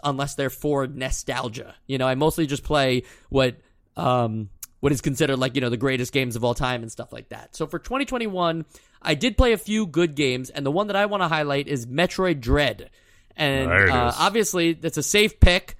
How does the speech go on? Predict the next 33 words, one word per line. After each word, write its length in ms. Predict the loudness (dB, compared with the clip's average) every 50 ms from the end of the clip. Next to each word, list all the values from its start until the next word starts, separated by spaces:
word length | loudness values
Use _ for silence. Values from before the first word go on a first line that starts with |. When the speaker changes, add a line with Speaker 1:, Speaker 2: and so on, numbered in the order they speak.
| _ _ _ _
Speaker 1:
because 340 | -4 -2 0 2 2 2 2
it 80 | 0 0
was 220 | 0 0 0 0
even 160 | 0 0 0
nominated 560 | 0 0 0 0 0 0 -2 -2 -2 -4 -6 -4
for 260 | -2 -2 0 -2 -2
Game 240 | -4 -4 -4 -4 -6
of 60 | -10
the 60 | -10
Year 160 | -10 -10 -10 -10
and 100 | -12 -8
stuff 240 | -6 -6 -6 -4
like 200 | -4 -6 -6 -4
that. 380 | -4 -2 -2 -2 -2 -4 _ -20 -20 -20 _ _ _ _ _
But 100 | 2 2 4
what 200 | 4 4 4 4
makes 240 | 4 0 0 0 0 -2
Metroid 280 | -2 0 0 -2 0
Dread 180 | 0 0 0 0
interesting 380 | -2 -4 -8 -10 -10 -10 -10
for 160 | -8 -8 -8 -8
me 300 | -6 -4 -2 -2 -2 -2
is 240 | -2 -2 0 0
it 100 | 2 0
is 140 | 0 -2 -2
not 440 | -2 -2 0 2 2 2 0 0 -2
the 180 | 0 0 0 2
highest 420 | 2 2 2 2 0 -2 2 _
point 380 | 4 4 4 2 -2 -4 -10 -12
in 160 | _ -4 -2 -2
the 80 | 0
Metroid 400 | 0 0 -2 0 -4 -4 -4 -4
series, 560 | -6 -4 -2 -2 0 -2 -2 -4 -6 -8 -12